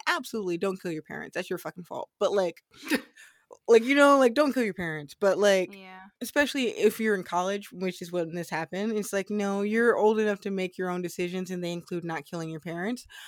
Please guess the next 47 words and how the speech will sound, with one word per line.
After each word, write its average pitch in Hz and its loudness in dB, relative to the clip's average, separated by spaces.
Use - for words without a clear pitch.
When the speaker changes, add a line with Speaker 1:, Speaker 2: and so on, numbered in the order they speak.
Speaker 1:
Um, 190 0
but, 254 6
like, 220 0
I 220 2
was 208 -2
like, 220 -4
that 240 4
amount 226 4
of - -10
pressure, 247 -2
like, 190 -2
she 240 0
freaking 240 -4
snapped. - -8
You 202 -2
know 202 2
what 208 4
I 214 2
mean? 254 2
Like, 202 -2
Speaker 2:
Yeah. 208 -16
Speaker 1:
and 214 -2
I'm 208 0
like, 196 -2
that's, 233 4
like, 269 0
the 247 2
worst 208 4
example 202 -2
I 185 0
can 190 -10
probably 180 -4
think 180 -6
of, 240 0
but 202 6
I'm 196 4
still 208 0
Speaker 2:
Yeah. 196 0
Speaker 1:
just, 185 -8
every 208 4
time 196 0
I 180 -2
think 185 -6
of 175 -4
it, 175 -2
I'm 175 -2
like, 165 -6